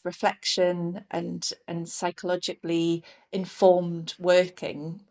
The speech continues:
only exists in the front line, then it becomes, uh,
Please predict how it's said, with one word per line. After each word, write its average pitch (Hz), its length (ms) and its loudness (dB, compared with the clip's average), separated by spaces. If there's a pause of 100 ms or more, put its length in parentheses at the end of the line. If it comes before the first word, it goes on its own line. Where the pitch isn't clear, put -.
(220)
only 196 500 4
exists - 640 -2
in 175 100 -4
the 170 80 -4
front 165 300 -2
line, 170 420 -2 (720)
then 175 480 6 (300)
it - 240 -2
becomes, 202 800 0 (220)
uh, 175 200 2